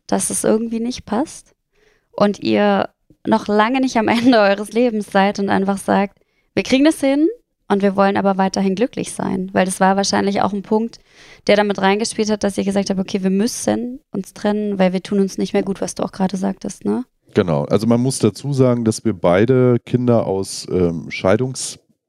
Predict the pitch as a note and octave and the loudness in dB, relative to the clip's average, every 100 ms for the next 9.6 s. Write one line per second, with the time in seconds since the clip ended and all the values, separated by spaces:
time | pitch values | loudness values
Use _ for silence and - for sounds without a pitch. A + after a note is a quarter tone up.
0 | _ _ _ _ _ _ _ - A3+ G#3+ | _ _ _ _ _ _ _ -8 -4 -2
1 | G#3+ G#3+ G3+ - - A2+ A#2+ A#2+ B2 A2+ | 0 2 4 2 0 2 4 4 2 2
2 | B2 D#3 A3 G#3+ G#3+ A3 A3 _ - A2 | 0 0 -4 -4 -4 -8 -12 _ 0 2
3 | A#2+ - G#2 G2+ - F#2 F#2 E2+ _ _ | 2 -2 -6 -6 -4 -4 -4 -10 _ _
4 | - F#2 G2+ G2+ _ - _ - _ _ | -2 0 0 -4 _ -20 _ -20 _ _
5 | - F2+ G2 A2 G2 G#2+ - G2 G2 G2 | -6 0 2 2 -4 -6 -8 0 2 2
6 | A2 G2+ G2+ F#2+ - - G2+ G#2 G2 _ | 0 0 0 0 -2 -4 -6 -6 -10 _
7 | _ _ _ - F#2+ - - E2 D#2+ - | _ _ _ -6 -6 -4 0 0 0 -10
8 | F#2 E2+ E2+ E2+ F#2+ F#2 D#2+ D#2 D2 - | -4 -2 -2 -4 -8 0 0 0 -8 -6
9 | D2+ D#2 D#2+ C#2+ - | -6 -4 -6 -8 -10